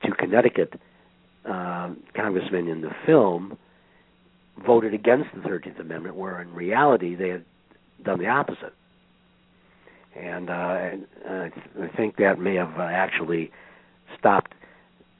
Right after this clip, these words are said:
Spielberg's film from getting the best film and what I think really did deserve the Oscar, the screenwriters,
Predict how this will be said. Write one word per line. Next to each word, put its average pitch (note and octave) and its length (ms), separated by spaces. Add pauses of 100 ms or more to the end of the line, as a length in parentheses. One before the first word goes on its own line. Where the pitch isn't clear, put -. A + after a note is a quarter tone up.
(260)
Spielberg's F#2 580
film G2 220
from F2 400
getting F2 220
the E2+ 80
best E2 220 (120)
film F#2+ 360
and E2 580 (400)
what - 160
I E2+ 100
think - 220
really F2+ 180
did A#2+ 240
deserve D#2+ 460 (580)
the F2 100
Oscar, E2 440
the D#2+ 220 (140)
screenwriters, F#2+ 720